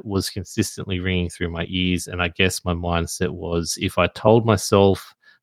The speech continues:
that I was fine, I didn't have a problem, then it would eventually go away and sort itself out. I would like to point out that I had access to wonderful support programs and resources through the Fire Brigade and knew Beyond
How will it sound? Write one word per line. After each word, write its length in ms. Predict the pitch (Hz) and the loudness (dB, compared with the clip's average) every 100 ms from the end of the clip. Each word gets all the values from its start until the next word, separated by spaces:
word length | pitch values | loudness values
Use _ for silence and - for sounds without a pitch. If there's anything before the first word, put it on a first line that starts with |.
| - | -2
that 140 | 95 | 0
I 160 | 87 85 | 2 2
was 220 | 87 - | 2 0
fine, 800 | - - 110 123 135 135 147 151 - _ _ _ - | -6 2 6 6 6 6 4 0 -6 _ _ _ -16
I 80 | 104 - | -14 -4
didn't 300 | 107 98 98 | 0 2 0
have 260 | - 92 90 | -4 -4 -2
a 60 | |
problem, 720 | 87 - 92 82 90 87 90 - _ | -4 0 0 0 -6 -12 -16 -20 _
then 460 | 104 92 101 98 98 | -10 0 2 2 -2
it 180 | 101 | -4
would 180 | 101 85 | -6 -8
eventually 560 | - - 107 - 123 107 | -6 -2 0 0 -2 2
go 200 | 104 92 | 4 4
away 400 | 90 90 90 92 | 6 6 4 2
and 120 | 85 | -6
sort 600 | - - - 87 90 - | -10 -12 -6 -4 -4 -6
itself 500 | 80 - 92 82 - | -16 -10 -6 -6 -6
out. 300 | 82 80 - _ _ _ _ _ _ _ _ _ - | -6 -6 -8 _ _ _ _ _ _ _ _ _ 0
I 120 | 107 | 4
would 180 | 117 110 | 6 6
like 240 | 113 127 - | 6 4 4
to 80 | |
point 300 | - 135 117 | 2 4 6
out 240 | 110 98 - | 6 4 2
that 140 | 101 | 4
I 120 | 98 | 4
had 200 | 92 95 | 4 4
access 360 | 98 101 - 95 | 4 2 -4 -6
to 120 | - | -4
wonderful 400 | 95 104 101 - | 2 2 2 -4
support 420 | 95 - - 98 - | -10 -10 -2 -2 2
programs 540 | 101 98 107 101 95 | 2 4 4 2 0
and 140 | 90 | -2
resources 500 | 92 92 98 - 90 | 0 0 0 0 -6
through 160 | - 87 | -6 -4
the 60 | 87 | 0
Fire 320 | 95 101 104 | 4 6 4
Brigade 400 | 110 123 135 120 | 2 4 4 2
and 220 | 92 92 | -4 -4
knew 260 | 95 92 82 | -2 0 2
Beyond 360 | 90 90 80 | 2 2 0